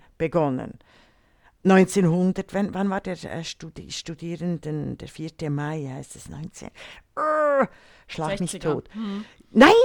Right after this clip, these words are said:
Speaker 1: nein, nein, nein, die Kulturrevolution war später. Nein, ich rede von neunzehnhundertsieben oder neunzehnhundertneunzehn.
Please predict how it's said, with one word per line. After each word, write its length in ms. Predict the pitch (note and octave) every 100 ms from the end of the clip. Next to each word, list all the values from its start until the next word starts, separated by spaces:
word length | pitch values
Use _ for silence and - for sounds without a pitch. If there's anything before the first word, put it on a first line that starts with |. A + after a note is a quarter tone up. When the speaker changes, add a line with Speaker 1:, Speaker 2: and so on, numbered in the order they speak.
| B4+
Speaker 1:
nein, 680 | C5+ C5 C#5 B4+ C5+ A#4+ F4+
nein, 100 | E4
nein, 80 | D3+
die 80 |
Kulturrevolution 880 | - D#3 G3 D#4+ F4+ E4 C#4+ D4+ D4+
war 100 | B3+
später. 400 | A#3 - F#3 -
Nein, 200 | G3+ C#4+
ich 140 | F#3+ F#3+
rede 180 | F3
von 200 | E3+ E3+
neunzehnhundertsieben 1040 | F3 G3 G#3+ A#3 G3 A3 F#3+ - C4 C#4+ B3+
oder 160 | G#3
neunzehnhundertneunzehn. 1160 | G3 G3+ A3 G#3+ G3+ - F3+ G3 G#3 G3 C#3+